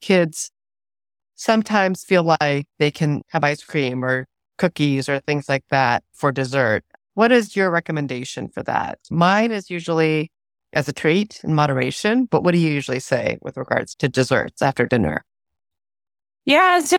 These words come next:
Speaker 2: like you said, treats, moderation. We don't have dessert every night after dinner at home.
Speaker 1: Mm-hmm.
Speaker 2: We usually cook at home. We try to cook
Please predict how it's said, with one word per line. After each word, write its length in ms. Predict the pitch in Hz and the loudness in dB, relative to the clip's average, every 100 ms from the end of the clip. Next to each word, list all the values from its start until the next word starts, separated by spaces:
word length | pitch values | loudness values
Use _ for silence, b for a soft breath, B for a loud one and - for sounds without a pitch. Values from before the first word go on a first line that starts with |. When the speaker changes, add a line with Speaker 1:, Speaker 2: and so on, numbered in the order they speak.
| _ 339 339 220 - | _ 4 6 4 -2
Speaker 2:
like 520 | 196 214 233 285 269 | -4 0 4 4 4
you 140 | 277 | 2
said, 460 | 254 208 175 185 208 | 4 4 2 2 -2
treats, 520 | - 277 254 220 - | 0 4 4 2 -2
moderation. 1000 | 233 226 233 220 208 202 220 202 190 190 | 2 4 4 4 4 2 2 4 4 4
We 100 | 202 | 6
don't 160 | 220 220 | 6 4
have 120 | 202 | 4
dessert 320 | 208 190 190 | 2 4 4
every 260 | 151 185 185 | 2 2 4
night 360 | 180 180 175 | 4 2 0
after 320 | - 180 - 180 | -2 -4 -4 -2
dinner 240 | 180 175 | 2 2
at 160 | 165 - | 2 0
home. 480 | 175 165 165 170 | 2 4 4 2
Speaker 1:
Mm-hmm. 240 | 165 - 180 | -2 -12 -4
Speaker 2:
We 80 | 190 | 2
usually 200 | 190 175 | 4 4
cook 280 | - 202 180 | 2 -2 0
at 120 | 185 | -2
home. 540 | 175 180 170 170 165 160 | 2 4 4 4 2 2
We 120 | 175 | -2
try 220 | - 175 | 0 0
to 220 | 165 147 - - | 0 -6 -10 -4
cook 260 | 180 - | -4 -4